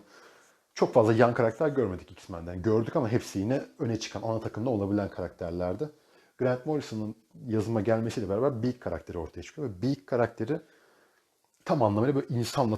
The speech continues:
tavuk arasında bir şey. Hiçbir gücü olmayan, uçamayan, sadece tavuk kafası ve kollarının ucunda tüyler olan iğrenç bir karakter. Yani şeyi gösteren bir karakter.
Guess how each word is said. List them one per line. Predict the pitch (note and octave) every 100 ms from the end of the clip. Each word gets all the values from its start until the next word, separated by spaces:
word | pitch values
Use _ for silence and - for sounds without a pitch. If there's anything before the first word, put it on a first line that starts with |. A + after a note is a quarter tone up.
| -
tavuk | C3+ C3+ A#2
arasında | G2 - D3
bir | A2+
şey. | F2+ D#2 - _ _ _ _ _ _
Hiçbir | - - C#3+
gücü | G#2+ G2+ G#2+
olmayan, | A#2 A#2+ G2 G#2+ - _ _
uçamayan, | - - C#3+ G#2+ F#2+ A#2+ E3 _ _ _ _ _ _ _ _
sadece | - A2+ A2 B2+ - _
tavuk | - A#2 -
kafası | - - G#2 B2
ve | G#2 G2+ -
kollarının | - G2+ G2+ G2+ G#2 A2+
ucunda | F2+ F#2+ G2+
tüyler | - A2 G2+
olan | F#2 C3+ D3+
iğrenç | A2 G2+ G2
bir | -
karakter. | B2 G#2 - F2
Yani | F2+
şeyi | - F3+ -
gösteren | F#2 - F#2 F#2+ B2
bir |
karakter. | A2+ F2+ - F#2+